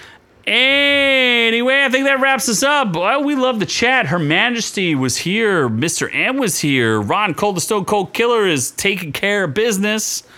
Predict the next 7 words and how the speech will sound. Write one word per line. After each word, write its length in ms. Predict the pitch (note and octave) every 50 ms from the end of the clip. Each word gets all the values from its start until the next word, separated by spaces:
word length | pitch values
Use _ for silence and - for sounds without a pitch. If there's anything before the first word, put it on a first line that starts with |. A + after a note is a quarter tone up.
| - - - - - - - - - - -
Doc 360 | A#2+ D3+ E3 F3+ G3+ - -
was 180 | A3+ G#3+ - -
here. 560 | A3 A3+ A3+ A3 G#3+ G#3+ G#3 G#3 G#3 G3+ - - - - - _ _ _ _ _ _ _ _ _ _ _ _ _ _ _ _ -
Insult 440 | C3+ D3 E3 - - G3 G3 E3+ C3+
Investor 460 | A#2 G#2+ C3+ D#3 E3+ E3 - - G3+
was 180 | F#3+ F#3+ F3 -
here. 560 | G3+ G3+ G3+ G3 F#3+ F#3+ F#3+ F#3+ F#3+ F#3+ F#3+